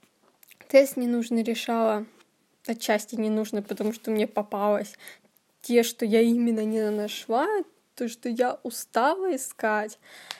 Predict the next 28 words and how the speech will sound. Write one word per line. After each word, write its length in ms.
И, 400
блин, 440
а 60
мне 180
попалось 560
то, 200
что 220
я, 220
ну, 180
мне 260
не 120
хватило 580
сил 520
искать. 880
Ну 200
почему 600
так? 720
Ладно, 280
неважно. 540
Главное, 540
я 220
решила 380
две 240
задачи, 840
и 320
мне 240
поставили 540
четыре. 500